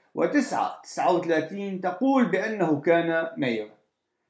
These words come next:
نقوم بداية بقراءة الآيات التي قام المعترض بذكرها، فنقرأ في صموئيل الأول تسعة واحد: "وكان رجل من بنيامين اسمه قيس بن أبي إيل، ابن صرورة بن بكورة بن أفيح، ابن رجل بنياميني جبار بأس."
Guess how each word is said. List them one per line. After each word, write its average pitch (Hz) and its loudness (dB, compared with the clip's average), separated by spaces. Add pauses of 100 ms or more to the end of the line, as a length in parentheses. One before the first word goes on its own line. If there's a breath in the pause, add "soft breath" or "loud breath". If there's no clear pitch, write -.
نقوم 247 8
بداية 175 2
بقراءة 247 2
الآيات 190 0
التي 240 0
قام 233 4
المعترض 156 4
بذكرها، 175 2 (240 soft breath)
فنقرأ 254 6
في 190 -2
صموئيل 240 0
الأول 226 8
تسعة 147 0
واحد: 180 4
"وكان 185 4
رجل 175 4 (180)
من 190 4
بنيامين 123 0
اسمه 123 -4
قيس 180 2
بن 120 -2
أبي 120 -4
إيل، 208 -4 (340 soft breath)
ابن 208 10
صرورة 196 4
بن 151 0
بكورة 190 6
بن 139 0
أفيح، 196 -2
ابن 185 2
رجل 151 4
بنياميني 127 0
جبار 139 6
بأس." 151 -2